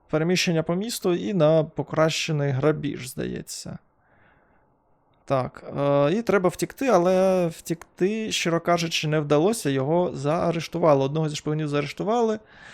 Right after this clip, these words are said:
і, е, це найгірше, що може статися. Е, там, здається, зробили так, що він через деякий час сам в тебе чи втече, чи помре, що ти зможеш його будувати.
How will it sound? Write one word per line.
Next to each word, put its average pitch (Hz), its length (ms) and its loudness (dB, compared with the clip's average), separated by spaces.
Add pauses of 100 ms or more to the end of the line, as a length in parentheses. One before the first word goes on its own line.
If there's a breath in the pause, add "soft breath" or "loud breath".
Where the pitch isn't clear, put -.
(200 loud breath)
і, 165 300 0 (100)
е, 151 280 4
це 185 160 0
найгірше, 170 380 2
що 156 160 -4
може 151 220 -2
статися. - 600 -4 (540 soft breath)
Е, 151 160 4
там, 185 140 2
здається, 190 340 4
зробили 165 440 0
так, 196 360 4
що 160 120 -2
він 151 140 -2
через 147 260 -4
деякий 156 320 0
час 151 300 0
сам 147 340 0
в - 80 -12
тебе 135 300 -2
чи - 160 -6
втече, - 440 0
чи 151 140 -2
помре, 156 380 0
що - 120 -4
ти 143 120 -6
зможеш 147 320 -2
його 143 100 -2
будувати. 147 560 -2